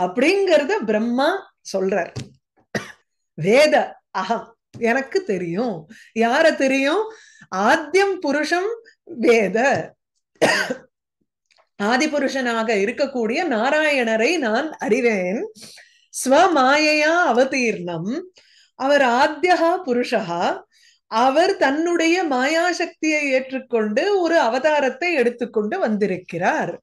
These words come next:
அவதீர்ணம், இங்கு அவதாரம் செய்திருப்பவராக நான் அறிவேன். அகம் வேத. So, யார், எப்படிப்பட்ட பகவானை தெரியும்? ஆதிபுருஷனாக இருக்கக்கூடிய பகவானையும் தெரியும். நம்ம, அ, ரெண்டாவது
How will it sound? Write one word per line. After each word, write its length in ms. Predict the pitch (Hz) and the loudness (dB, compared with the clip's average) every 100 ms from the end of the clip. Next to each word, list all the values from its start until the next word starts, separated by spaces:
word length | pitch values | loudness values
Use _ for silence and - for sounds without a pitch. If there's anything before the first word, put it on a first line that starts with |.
| 214 | -4
அவதீர்ணம், 880 | 220 262 254 190 165 170 294 294 185 - 247 | 0 0 0 -2 -4 -6 -4 -4 -8 -14 -20
இங்கு 520 | - 262 302 277 349 392 | -4 -2 -2 0 0 2
அவதாரம் 680 | 226 247 339 339 339 320 | 2 0 0 2 2 0
செய்திருப்பவராக 1120 | 294 269 330 339 330 - 269 247 220 202 269 | 0 0 2 0 -2 0 0 2 2 0 0
நான் 360 | 370 240 302 370 | 0 0 -2 -4
அறிவேன். 600 | 190 180 165 208 254 160 _ _ _ _ | -6 -6 -2 -2 -2 -8 _ _ _ _
அகம் 340 | 202 220 339 | -4 -2 -2
வேத. 380 | 285 175 165 269 262 - - | -2 -2 -2 -4 -6 -16 -6
So, 160 | 359 | 0
யார், 420 | 339 277 311 330 | 4 4 4 2
எப்படிப்பட்ட 800 | 262 269 - - 381 349 330 330 | 0 -2 -2 0 0 0 0 2
பகவானை 520 | 254 247 302 294 277 | 2 2 4 2 0
தெரியும்? 520 | 220 240 247 277 359 453 - - _ 165 | 2 2 2 0 -2 -4 -12 -20 _ -4
ஆதிபுருஷனாக 920 | 190 247 269 285 269 277 277 294 359 349 | 0 0 -2 -4 -2 0 0 0 0 0
இருக்கக்கூடிய 580 | 311 311 302 302 277 254 | 0 -2 -6 -4 -2 0
பகவானையும் 600 | 226 220 214 214 220 214 | 0 0 -2 -2 -2 0
தெரியும். 420 | 254 339 330 - - _ | 0 2 0 -6 -16 _
நம்ம, 240 | 302 311 | 0 2
அ, 460 | 285 - - 285 277 | 2 -2 -4 2 4
ரெண்டாவது 720 | 269 277 311 302 285 269 247 | 4 4 4 4 0 -2 -2